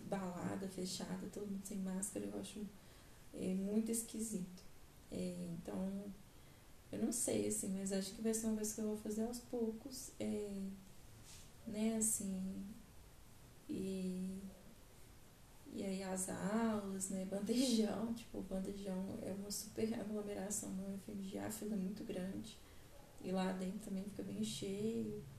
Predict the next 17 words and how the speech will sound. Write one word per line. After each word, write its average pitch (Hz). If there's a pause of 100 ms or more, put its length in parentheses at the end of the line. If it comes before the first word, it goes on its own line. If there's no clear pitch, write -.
(520)
é, 190
ônibus, 214
né, 190
assim, 185 (280)
no 196
dia 190
a 185
dia, 208
claro 196 (120)
que -
eu 220 (220)
peguei 233
alguns 190
ônibus 196
na 202
pandemia, 214
mas 247